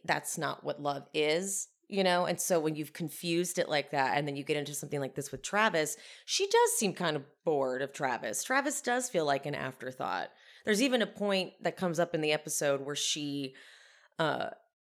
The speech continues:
is like, "It's so beautiful here. Oh my God." And he's like, "You haven't sent me any pictures." She's like, "Oh yeah. Oops." <laughs> I'm like, "Girl, get it together."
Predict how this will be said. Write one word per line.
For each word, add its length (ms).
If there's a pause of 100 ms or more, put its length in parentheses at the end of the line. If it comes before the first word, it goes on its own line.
(140)
is 160
like, 120
"It's 200
so 400
beautiful 380
here. 380
Oh 60
my 120
God." 420
And 80
he's 200
like, 260
"You 120
haven't 260
sent 180
me 120
any 120
pictures." 760
She's 280
like, 220 (180)
"Oh 100
yeah. 320 (320)
Oops." 320
<laughs> 920
I'm 120
like, 160
"Girl, 520 (880)
get 120
it 60
together." 480